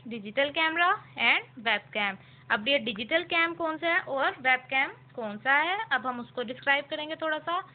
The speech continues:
Digital camera make photographs and movies that can be sent to the computer। दो, जो digital camera है वो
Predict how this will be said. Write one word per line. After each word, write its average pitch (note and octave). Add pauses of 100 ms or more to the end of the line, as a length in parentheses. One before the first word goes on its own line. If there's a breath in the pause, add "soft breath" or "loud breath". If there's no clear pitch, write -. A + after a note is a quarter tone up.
(380 loud breath)
Digital B3
camera F4 (880)
make C4 (120)
photographs C#4 (220)
and A#3
movies A#3+ (140)
that A3
can C#4
be D4
sent B3
to C4
the D#4 (200)
computer। A3 (240)
दो, G#3+ (100)
जो A#3
digital G#3+
camera C#4
है B3+ (420 loud breath)
वो A#3